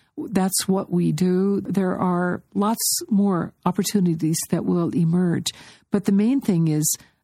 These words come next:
focusing enough so that you can go deep rather than just trying to read every book that's out there. A lot of popular books don't give you really much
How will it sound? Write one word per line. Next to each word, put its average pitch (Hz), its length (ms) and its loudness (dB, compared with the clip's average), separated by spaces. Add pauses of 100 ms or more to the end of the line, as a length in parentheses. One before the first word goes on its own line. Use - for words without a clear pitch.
(360)
focusing 247 480 0
enough 160 280 0
so 170 140 0
that 160 60 0
you 175 160 0
can 165 380 0 (260)
go 185 160 2
deep 196 480 0
rather 170 260 0
than 170 300 0
just 202 220 -2
trying 190 180 2
to 175 80 2
read 170 260 2
every 180 300 0
book 180 240 -2
that's - 240 -2
out 170 160 0
there. 151 140 -2
A 151 80 -2
lot 214 240 0
of 302 100 -6
popular 208 460 -2
books 170 300 -4 (420)
don't 220 240 2
give 208 180 0
you 180 240 2
really 208 340 2
much 185 400 2